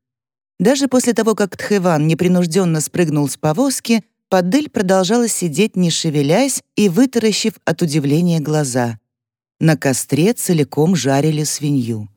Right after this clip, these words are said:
В Оджинмаль пожарить свинью на праздник могла себе позволить только семья Хонджу. В этот момент она ощутила, что вышла замуж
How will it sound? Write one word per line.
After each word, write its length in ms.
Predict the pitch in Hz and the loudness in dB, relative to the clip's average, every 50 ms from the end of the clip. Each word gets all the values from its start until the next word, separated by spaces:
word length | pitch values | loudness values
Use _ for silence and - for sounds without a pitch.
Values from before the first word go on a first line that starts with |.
| _ _ _ _ _ _ _ _ _ _ _ _ _ _ _ - - | _ _ _ _ _ _ _ _ _ _ _ _ _ _ _ -12 -2
В 80 | 165 | 0
Оджинмаль 640 | 180 180 135 156 170 165 165 165 180 220 285 320 302 _ _ - | 2 2 4 4 4 4 4 4 4 4 2 0 -2 _ _ 0
пожарить 400 | 196 185 165 196 190 180 175 - | 0 2 2 2 2 2 0 -2
свинью 360 | - 170 180 180 175 202 190 | -2 0 2 2 4 4 4
на 120 | 180 165 | 2 2
праздник 540 | 160 - 202 233 269 262 220 240 240 233 - | 0 0 0 0 2 2 2 2 0 2 2
могла 320 | 190 185 170 185 190 190 | 0 0 2 2 2 0
себе 240 | 180 - 175 156 175 | 0 -2 0 -2 -2
позволить 680 | 165 - 160 156 143 147 180 233 254 240 226 - _ - | 0 0 -2 -2 -2 0 2 2 4 4 2 0 _ -2
только 360 | - 202 247 247 - - 240 | 0 0 0 0 -2 -4 -4
семья 380 | - - - 208 175 147 156 170 | -4 -2 -2 0 2 2 0 0
Хонджу. 680 | - - 175 180 175 160 131 117 120 120 107 104 - _ _ _ _ _ _ _ _ _ _ _ _ _ _ _ _ - | -2 -2 -2 0 0 0 -2 -2 -2 -2 -2 -4 -10 _ _ _ _ _ _ _ _ _ _ _ _ _ _ _ _ -2
В 100 | - 196 | 2 2
этот 180 | 220 185 180 170 | 2 2 2 0
момент 520 | 170 160 156 165 226 277 277 254 - - | 2 2 4 4 4 4 4 2 0 -4
она 320 | - 214 233 226 254 269 247 | -2 2 4 4 4 4 4
ощутила, 720 | 233 - - - 196 180 - - - 175 170 143 127 131 | 2 -2 -4 -6 -6 -6 -6 -4 -2 0 0 0 0 -2
что 300 | 127 - - - 139 135 | -2 -4 -6 -4 -2 0
вышла 340 | 151 - - - - 127 131 | 0 0 -2 0 -2 -2 -2
замуж 540 | 120 123 180 233 262 247 240 226 - - | 0 0 0 2 4 2 2 2 -2 -6